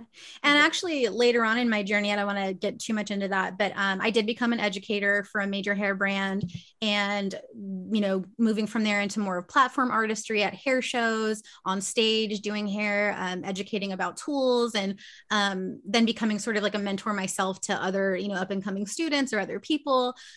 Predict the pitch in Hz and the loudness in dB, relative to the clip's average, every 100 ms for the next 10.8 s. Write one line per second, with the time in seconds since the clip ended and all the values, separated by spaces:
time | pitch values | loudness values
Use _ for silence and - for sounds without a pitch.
0 | - - 226 208 196 196 202 - 320 339 | -6 2 4 4 2 0 -4 4 6 8
1 | 349 330 285 269 294 262 226 196 190 208 | 8 6 6 2 0 0 0 0 0 0
2 | 226 190 - 196 185 196 190 - 196 202 | -2 -4 -4 -6 -2 -4 -4 -6 -4 -2
3 | 196 185 170 175 175 175 185 - _ _ | -2 -4 -4 -2 -2 -2 -6 -18 _ _
4 | _ _ 240 220 202 208 208 196 202 185 | _ _ 0 2 4 2 0 -2 -4 -4
5 | 180 185 202 311 269 262 214 190 190 214 | -4 -8 -2 2 2 2 0 -2 -2 -2
6 | - 220 208 - 202 196 196 190 185 - | 0 0 0 -2 -4 -2 -2 -2 -4 -6
7 | - 202 170 175 196 190 190 180 165 202 | -6 -4 -2 -2 0 0 2 2 2 0
8 | - 208 185 185 185 170 165 180 - 208 | -6 -8 -6 -4 -4 -6 -4 -4 -2 -6
9 | - 285 285 302 302 - 302 294 330 - | 2 4 8 8 8 4 0 0 0 -4
10 | - - - 233 226 220 214 | -18 -20 -4 2 4 4 0